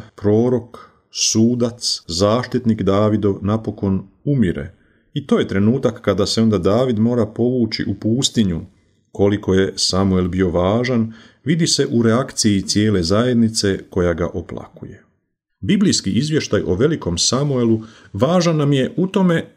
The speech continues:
što još jednom nailazimo na svjedočanstvo o zagrobnome životu.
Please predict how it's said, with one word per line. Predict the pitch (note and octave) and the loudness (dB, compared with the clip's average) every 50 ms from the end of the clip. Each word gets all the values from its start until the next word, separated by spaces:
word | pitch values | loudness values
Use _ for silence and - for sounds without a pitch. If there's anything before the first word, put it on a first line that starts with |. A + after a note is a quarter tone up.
| _ _ - | _ _ -12
što | - - - C3+ | -10 -4 -2 0
još | C3+ D3+ G#3+ G3+ - - | 2 2 0 0 2 2
jednom | E3 E3 D#3+ D#3+ C#3+ B2 A#2 | 0 2 2 2 2 2 2
nailazimo | A2+ A#2+ D3 D#3 D#3 C#3 A#2 C3 B2+ B2 A2+ | 2 2 2 2 2 0 2 0 0 2 2
na | G#2+ A2 G#2+ - | 2 2 2 0
svjedočanstvo | - - A#2+ A2 A2+ A2 G#2+ - C#3 D3 C#3+ C3+ - - A#2+ A2 - | 0 0 0 0 0 0 0 0 -2 0 0 -2 0 -2 -2 0 0
o | A#2 A#2 G#2+ | 0 0 0
zagrobnome | G#2+ G#2 G#2 A2 A2+ A2+ A#2 A2 F#2 G2 G#2 F#2+ F#2+ G2 | 0 0 2 2 2 2 0 0 0 2 2 2 2 2
životu. | E2+ F#2 F#2 F2 F2+ F2+ F#2 - - - | 2 0 0 0 2 0 0 -2 -6 -18